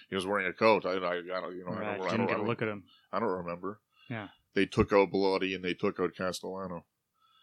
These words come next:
Speaker 2: Oh, wow.
Speaker 1: Of course, John Gotti and, uh, Sammy Bull Gravano, uh, a rising member of the family who later on became the underboss of the family,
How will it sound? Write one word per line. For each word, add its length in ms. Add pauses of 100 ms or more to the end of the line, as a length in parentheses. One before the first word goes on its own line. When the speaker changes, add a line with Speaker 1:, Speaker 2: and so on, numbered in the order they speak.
(360)
Speaker 2:
Oh, 100
wow. 220
Speaker 1:
Of 140
course, 240
John 300
Gotti 500
and, 320
uh, 220
Sammy 320
Bull 200
Gravano, 640 (460)
uh, 400 (520)
a 140
rising 460
member 240
of 80
the 80
family 400
who 140
later 340
on 100
became 300
the 80
underboss 520
of 60
the 60
family, 420